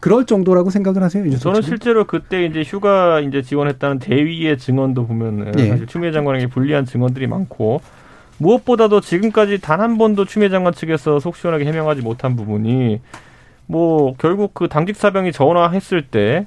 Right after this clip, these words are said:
Speaker 2: 처음엔 전화 안 했-, 안 했다 그랬어요, 추미애 장관 측에서는. 그 전화를 한 것은 확인되었고, 황 의원은 사과까지 했죠. 전화를 했을 때 왜 추미애 장관 아들은 본인의 휴가가 연장된 것을 인지하지 못하고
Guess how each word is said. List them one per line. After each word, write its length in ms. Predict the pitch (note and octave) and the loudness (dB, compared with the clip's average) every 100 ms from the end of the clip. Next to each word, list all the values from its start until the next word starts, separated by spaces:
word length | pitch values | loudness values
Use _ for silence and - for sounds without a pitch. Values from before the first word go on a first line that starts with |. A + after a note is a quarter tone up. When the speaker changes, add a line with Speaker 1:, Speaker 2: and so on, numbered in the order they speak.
| - | -4
Speaker 2:
처음엔 260 | - G#3+ G3+ | 0 0 2
전화 240 | D#3 E4 | 2 2
안 120 | G#3 D#3+ | 2 0
했-, 100 | F3 | -2
안 120 | B2+ | -4
했다 160 | F3+ A3 | -2 0
그랬어요, 280 | E3 B2 G#2+ | 0 -2 -4
추미애 220 | - B2+ | -2 -2
장관 240 | A#2 A2 | 0 -2
측에서는. 600 | - G#2+ G#2+ G#2+ G#2+ D#3+ - | -2 -4 -2 -2 -2 -4 -6
그 100 | D#3 | -2
전화를 300 | C#3 D#3+ E3 | 0 2 2
한 100 | G#3+ | 2
것은 200 | G#3+ F3+ | 2 2
확인되었고, 840 | F#3+ G#3 F#3 C3+ A#2+ - A2 A#2+ | 2 2 2 2 2 -2 -2 0
황 160 | D#3+ G3 | 2 2
의원은 300 | F#3 E3+ D3+ | 2 0 0
사과까지 420 | E3 F#3+ E3+ B2 | 0 0 0 -2
했죠. 380 | G#2+ - G#2 D3 - - - - - | -2 -2 -2 -4 -8 -20 -20 -20 0
전화를 380 | D3 G3+ G3+ | 2 4 2
했을 280 | G#3+ - G3 | 2 0 -2
때 440 | - E3 D3+ G#2+ A2 - - - | 2 4 4 2 -2 -12 -20 -4
왜 180 | C3 G3+ | 2 4
추미애 300 | A#3 B3 B3 | 2 2 2
장관 260 | A3 G#3 D#3+ | 4 4 4
아들은 360 | B2+ E3+ E3 | 2 2 -2
본인의 340 | C#3 D3 F3 F3 | 0 0 0 0
휴가가 380 | F#3 F3+ E3+ C3 | -2 -2 2 4
연장된 440 | B2+ E3 E3+ D#3+ | 4 2 0 0
것을 240 | D#3 D3 | -2 -2
인지하지 460 | A2+ C#3 D#3+ D#3 D3+ | -2 -2 0 0 0
못하고 640 | A#2 G#2+ C3 A#2+ C#3 A3 | -4 -4 -4 -2 -2 -4